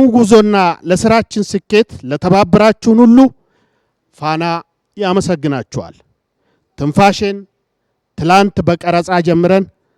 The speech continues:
ዛሬ ወደ ቀጥታ ስርጭት አሳድገነዋል። ነገ ደግሞ የተሻለ ነገር ይዘን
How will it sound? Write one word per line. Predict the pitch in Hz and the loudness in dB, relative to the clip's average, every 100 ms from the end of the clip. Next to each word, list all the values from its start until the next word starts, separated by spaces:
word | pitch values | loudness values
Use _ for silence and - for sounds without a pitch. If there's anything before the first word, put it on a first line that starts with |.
| _ 98 | _ -6
ዛሬ | 135 175 190 | -2 2 4
ወደ | 190 175 170 | 4 2 0
ቀጥታ | 185 175 190 185 160 | -4 -8 -6 -6 -6
ስርጭት | 160 151 143 170 - - _ _ _ _ _ | -6 -8 -8 -10 -12 -18 _ _ _ _ _
አሳድገነዋል። | 117 - 180 151 165 151 113 - _ _ _ _ _ _ _ _ - | -14 -6 -6 -6 -8 -10 -12 -20 _ _ _ _ _ _ _ _ -8
ነገ | 143 170 | -2 0
ደግሞ | 190 202 208 | 2 2 4
የተሻለ | 208 208 202 208 196 202 | 4 4 0 0 2 2
ነገር | 196 196 196 | 0 0 0
ይዘን | 196 226 | 2 0